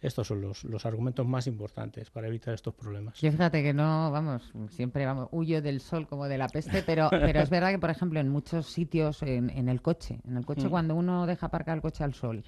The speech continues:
Speaker 1: Mm.
Speaker 2: y entra sin haberle puesto nada, la temperatura, yo no sé, pero entre los plásticos que se van recalentando, entre, pues eso, el sol que está pegando, ahí se pueden alcanzar temperaturas.
Speaker 1: Pues efectivamente, es-, este es otro de los consejos que damos, el no permanecer en el interior de los vehículos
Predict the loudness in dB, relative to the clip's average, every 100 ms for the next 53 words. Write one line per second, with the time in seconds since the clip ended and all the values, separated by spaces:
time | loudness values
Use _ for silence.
0 | -10 -6 -6 -8 -4 4 6 6 4 2
1 | 0 -2 0 0 0 -2 -6 -6 -6 -4
2 | -2 0 0 0 2 2 2 0 0 -2
3 | -2 -2 -2 0 0 0 0 -2 -4 -4
4 | -2 -4 -2 -4 -2 -2 0 2 2 0
5 | -2 0 2 2 2 2 2 2 2 4
6 | 4 2 2 2 4 4 2 -2 -4 -4
7 | -2 -2 0 0 0 -2 -2 0 0 0
8 | 0 -2 -6 -20 -20 -12 -2 0 2 2
9 | 4 4 4 2 0 2 0 2 2 2
10 | 2 2 2 2 2 2 2 2 0 0
11 | 0 2 2 0 -2 -4 -2 0 2 2
12 | 4 2 0 -6 -6 -10 -10 -4 -2 -2
13 | -2 -4 0 2 2 2 2 0 -2 -2
14 | 0 0 -2 -2 -2 0 2 2 2 2
15 | 0 0